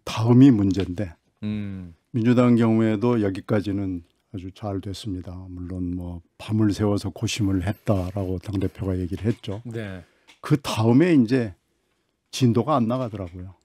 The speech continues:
Speaker 2: 음.
Speaker 1: 결국은 비례대표 둘만, 비례대표는, 어, 이제 그 법 처리 과정이 당원 당규에 따라서도 그렇고 국회법에 따라서도 다르죠.
Speaker 2: 음흠.
Speaker 1: 그러니까 비례대표는 바로, 어, 당의 결정과 함께,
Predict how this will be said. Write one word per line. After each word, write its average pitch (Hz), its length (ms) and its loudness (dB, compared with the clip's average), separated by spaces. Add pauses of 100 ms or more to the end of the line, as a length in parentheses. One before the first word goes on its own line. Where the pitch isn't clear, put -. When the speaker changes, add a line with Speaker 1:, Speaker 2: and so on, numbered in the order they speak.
Speaker 2:
음. 110 140 -10
Speaker 1:
결국은 104 540 0
비례대표 98 1000 0
둘만, 98 680 -2
비례대표는, 123 1080 -2 (840)
어, 104 360 -4 (280)
이제 110 280 -2 (280)
그 110 260 -6
법 - 200 -6
처리 113 260 2
과정이 98 600 -4 (240)
당원 101 260 -4
당규에 98 380 0
따라서도 95 500 -4
그렇고 92 300 -8
국회법에 95 600 -6
따라서도 90 500 -10
다르죠. 101 560 -4 (200)
Speaker 2:
음흠. 101 400 -12
Speaker 1:
그러니까 104 280 -8
비례대표는 117 920 2 (320)
바로, 107 420 -2 (420)
어, 98 280 -10 (280)
당의 107 280 0
결정과 95 540 -4
함께, 135 720 -4